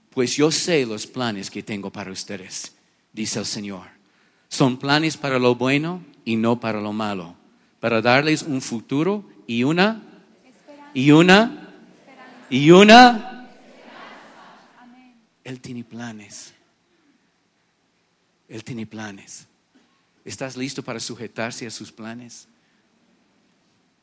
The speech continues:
Speaker 1: Hace treinta y dos años yo tuve que tomar una decisión de quedarme aquí o volver a Gringolandia. Y el Señor me dijo, proféticamente,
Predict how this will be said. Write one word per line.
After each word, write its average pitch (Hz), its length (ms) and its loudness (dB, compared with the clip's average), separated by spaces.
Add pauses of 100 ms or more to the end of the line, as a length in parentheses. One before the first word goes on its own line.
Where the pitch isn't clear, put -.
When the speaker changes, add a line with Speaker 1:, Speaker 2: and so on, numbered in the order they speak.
(840)
Speaker 1:
Hace 107 280 -12
treinta 131 340 -12
y 131 40 -10
dos 123 240 -12
años 107 240 -12
yo 104 120 -14
tuve 104 200 -14
que 107 100 -18
tomar 98 320 -14
una 98 160 -16
decisión 92 460 -18
de 85 100 -18
quedarme 107 500 -14
aquí 151 380 -14 (680)
o 107 120 -10
volver 95 400 -8
a 95 80 -10
Gringolandia. 92 680 -14 (3500)
Y - 40 -20
el 95 60 -16
Señor 92 280 -14
me 98 100 -12
dijo, - 260 -16 (1040)
proféticamente, 98 880 -16